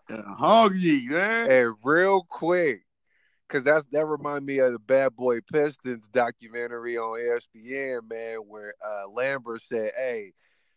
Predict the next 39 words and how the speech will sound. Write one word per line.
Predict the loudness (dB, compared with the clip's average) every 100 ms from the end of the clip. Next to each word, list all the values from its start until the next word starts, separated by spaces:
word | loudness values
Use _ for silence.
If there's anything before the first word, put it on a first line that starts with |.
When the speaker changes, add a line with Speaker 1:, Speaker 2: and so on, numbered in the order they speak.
| _
Speaker 2:
he | -8 0
told | 2 2
Speaker 1:
Oh. | 0
Speaker 2:
another | 2 2 2
team | -6 -6 -8
player, | -4 -2 -2
he |
said, | -2 -6 -4
"Hey, | -4 -6 -10 _ _ -10
I | -8
got | -4 -4
they | 0 -2
whole | 2 2
bench | 2 -2 -4 _
thinking | -6 -6 -8
about | -4 -2 -2 -4
me." | -12 -16 _ _ _
Man, | -8 -4
they | -4
couldn't | -2 -4 -2
hit | -2
a | -2
Speaker 1:
Man. | -2
Speaker 2:
free | 0 0 0
throw. | 2 6 8 8 6 -2 -6 -2
They | 0 0
couldn't | 0 0 0
hit | -4
a | 0
layup. | 4 6 6 6 6 4 _ _ -6
His | -4 -4
job | -6 4 6 6 4 2
was | -4 -2
accomplished. | -10 -8 -6 -4 -6 -6 -10 -10
"I | -12 -10
got | -8 -4 -2 -4
in | -2
your | -2 -2
head." | -4 -6 -6 -8